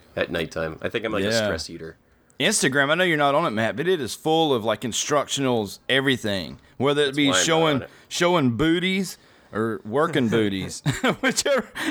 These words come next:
Speaker 2: It's got everything, all instructional. But everybody's, uh, runs a business on Instagram, it seems like, these days.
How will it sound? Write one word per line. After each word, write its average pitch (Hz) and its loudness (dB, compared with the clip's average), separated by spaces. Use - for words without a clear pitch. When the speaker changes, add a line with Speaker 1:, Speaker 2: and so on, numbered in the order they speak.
Speaker 2:
It's 240 0
got 240 2
everything, 196 2
all 180 2
instructional. 165 0
But 123 2
everybody's, 151 0
uh, 131 2
runs 143 0
a 135 0
business 139 -2
on 123 0
Instagram, 110 -2
it 85 -8
seems 110 0
like, 98 2
these 95 -2
days. 90 0